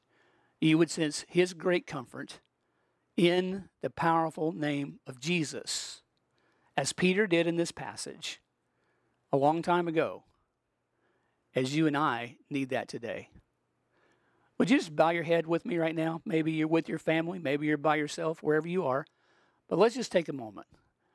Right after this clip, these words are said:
Let's just ask God to give us that confidence, that courage, that comfort. Let's pray together. Father, as we come to you right now,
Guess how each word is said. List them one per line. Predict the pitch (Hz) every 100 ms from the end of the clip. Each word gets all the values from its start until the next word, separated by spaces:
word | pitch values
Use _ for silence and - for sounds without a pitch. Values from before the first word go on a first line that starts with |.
| _ _
Let's | 156 185 208 -
just | 185 - -
ask | 160 156 -
God | 143 127 127 135
to |
give | 135 131 170 160 110
us | - - - - - _ -
that | 139 151 -
confidence, | 151 131 - 120 135
that | - 143 -
courage, | - 135 123 127 - _ _ _ _ -
that | 131 131 127 - _
comfort. | - - - - -
Let's | 185 170
pray | - - -
together. | - - _ _ _ - - _ _ _
Father, | - 185 190
as | 151 151
we | 175
come | 196 175
to | 165
you | 147
right | 139 151 180
now, | 131 117 120